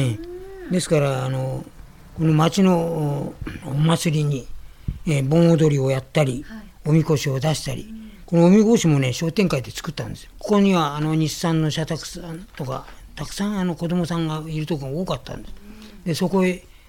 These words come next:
Speaker 1: まあ、担いで行ってですね、で、子供たちに全部発表着させて、それで担ぐっていうよりも、もう、<laughs> こう、持ってるだけのような状態で、
Speaker 2: へー。
Speaker 1: えー、中を練り歩いてね。
Speaker 2: うん。
Speaker 1: で、お母さん方やなんかみんな喜ばれて、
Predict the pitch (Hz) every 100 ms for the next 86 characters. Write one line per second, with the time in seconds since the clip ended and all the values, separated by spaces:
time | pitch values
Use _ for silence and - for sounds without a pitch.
0 | - 180 139 131 151 170 151 139 131 123
1 | - 160 135 123 135 117 107 - - -
2 | - 156 165 175 156 120 127 135 151 214
3 | 277 196 - 143 - - 202 165 - 160
4 | 139 147 247 - - - - - - -
5 | 175 160 160 - 170 143 240 220 - 160
6 | 151 143 139 156 160 151 143 180 - -
7 | - - - - - 160 147 175 214 226
8 | 202 170 139 190 190 196 180 151 135 156
9 | 151 147 139 135 - - - 175 156 160
10 | 160 151 143 147 151 151 143 123 123 151
11 | 151 202 220 247 269 170 151 147 175 165
12 | 160 151 147 135 135 127 131 139 196 220
13 | 202 170 180 170 156 123 -